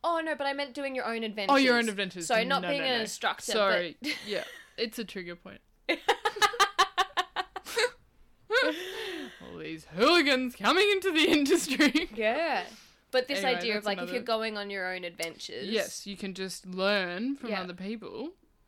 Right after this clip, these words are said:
Speaker 2: and then get skilled up. And then actually, if you do wanna work, maybe that's how you discover that you wanna work in the industry.
Speaker 1: Yeah.
Speaker 2: Because you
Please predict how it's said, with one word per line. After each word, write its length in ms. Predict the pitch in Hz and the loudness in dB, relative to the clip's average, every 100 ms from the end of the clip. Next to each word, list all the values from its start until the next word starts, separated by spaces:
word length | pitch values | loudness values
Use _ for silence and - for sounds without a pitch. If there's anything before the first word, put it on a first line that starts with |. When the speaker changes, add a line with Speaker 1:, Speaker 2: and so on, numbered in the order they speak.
| _ _ - _ _ - | _ _ -20 _ _ -20
Speaker 2:
and 180 | 185 185 | -14 -12
then 260 | 180 180 175 | -10 -12 -10
get 220 | 196 - | -12 -12
skilled 380 | - - 202 202 | -16 -10 -8 -4
up. 260 | 226 - - | -6 -8 -14
And 140 | 196 | -14
then 160 | 196 196 | -12 -10
actually, 460 | 196 - - 92 170 | -12 -14 -16 -14 -14
if 140 | - | -16
you 60 | 165 | -16
do 200 | 165 151 | -16 -14
wanna 180 | 127 | -14
work, 160 | 143 - | -16 -16
maybe 280 | - 180 160 | -12 -12 -10
that's 220 | 156 156 | -12 -14
how 100 | - | -14
you 140 | 165 156 | -14 -14
discover 400 | 160 - 156 147 | -18 -16 -14 -14
that 120 | - | -16
you 120 | - | -16
wanna 160 | 156 151 | -16 -16
work 240 | 151 175 | -16 -18
in 80 | - | -18
the 80 | 151 | -18
industry. 400 | 156 170 - - - | -18 -20 -20 -20 -14
Speaker 1:
Yeah. 340 | 220 214 190 190 _ _ _ | -8 -4 -4 -8 _ _ _
Speaker 2:
Because 260 | - 165 165 | -20 -18 -18
you 140 | 156 | -20